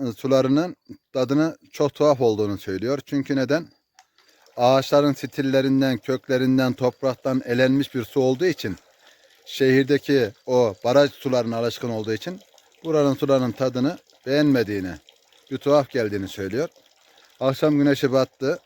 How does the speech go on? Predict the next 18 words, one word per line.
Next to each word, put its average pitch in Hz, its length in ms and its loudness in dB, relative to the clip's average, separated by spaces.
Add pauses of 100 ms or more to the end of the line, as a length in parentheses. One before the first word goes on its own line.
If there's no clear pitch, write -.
ormanın 131 460 2
içerisindeyiz. 127 680 -2 (760)
Kendini 143 420 4
bir 143 80 2
korku 135 420 0
sardı. 120 580 -2
İşte 117 300 -4
çünkü 131 300 -2
biraz 127 180 2
önce 131 220 2
kurtlar - 340 -2
oluşuyordu, 104 680 0
bir 107 220 -4
sürü 127 280 -4
vardı. 120 360 -2 (1500)
Ee, 120 140 4
kurdun 143 480 2
verdiği 139 480 2